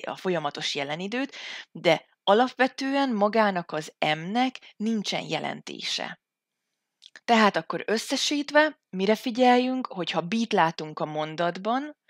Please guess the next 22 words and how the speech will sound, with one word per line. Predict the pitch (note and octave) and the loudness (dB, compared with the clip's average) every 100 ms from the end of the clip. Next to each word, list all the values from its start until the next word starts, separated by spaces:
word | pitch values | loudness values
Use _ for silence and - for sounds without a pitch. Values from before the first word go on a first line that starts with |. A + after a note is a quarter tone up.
| _ _ | _ _
bármilyen | - E3+ F3 C4 C4+ B3 G#3 F#3 F3 E3 D#3+ | -14 -6 6 8 10 8 6 2 0 0 0
formáját, | - - F3+ D#3+ C#3+ C#3+ - - - - - _ _ - | -4 0 2 2 0 -6 -6 -4 -4 -6 -14 _ _ 2
am | A#3 A#3 G#3+ | 6 6 4
is | G3+ F3+ | -2 2
are, | F3+ E3+ E3 - E3 E3+ | 6 10 8 6 -10 -4
we | A3+ G#3+ F#3+ | -2 0 -2
were, | F3 F3 E3+ D#3+ - - | 0 4 4 2 -2 -16
been, | E3 E3 A#3 A3 F#3+ F3 D#3+ D#3+ | -12 0 2 4 2 -2 -6 -4
will | G#3 A3+ G3+ | 4 6 6
be, | F3+ E3+ - _ | 0 -6 -8 _
akármi, | - - G3 G3 A3 C4+ D4+ - - - - | -2 2 4 4 4 -4 -6 -16 -20 -20 -4
akkor | - F3+ - F3 | 0 0 2 2
a, | D#3 - - | 2 0 4
e | B3+ C4+ | 4 6
közül | D4 A3+ G#3+ E3 | 0 -2 0 -2
a | - | -2
két | - B3 B3+ - | -4 0 0 -2
opció | F#3+ - - F#3 C#3+ | -6 -8 -8 -4 -4
közül | - E3 F3 G#3 G3+ | -4 -8 -4 -4 -4
kellene | - F3+ F#3 F#3+ G#3 | 2 4 4 4 4
elsősorban | - D#3+ - F#3 - F3 D#3+ D3+ | 4 4 2 -4 -4 -6 -4 -6
választani. | D3+ C3+ B2+ C#3+ - A#2 E2 | -2 -4 -4 -10 -10 -8 -8